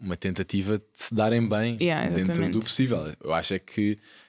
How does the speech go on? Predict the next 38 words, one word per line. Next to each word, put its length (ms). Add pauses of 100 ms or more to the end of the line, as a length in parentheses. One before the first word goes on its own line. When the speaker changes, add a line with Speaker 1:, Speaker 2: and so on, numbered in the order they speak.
Speaker 1:
e 100
acho 160
que 60
isso 160
é 260
até 300
há, 160
há 760
uma 100
frase 280
muito 280
forte 440
do, 520
do 160
Kendall 480
no 120
nono 200
episódio, 600
que 140
é 280
"The 100
ones 360
who 60
love 320
you 220
are 120
the 100
ones 340
who 80
are 120
going 220
Speaker 2:
Exatamente. 480
Speaker 1:
to 80
fuck 160
you", 40
estás 160
a 40
ver? 180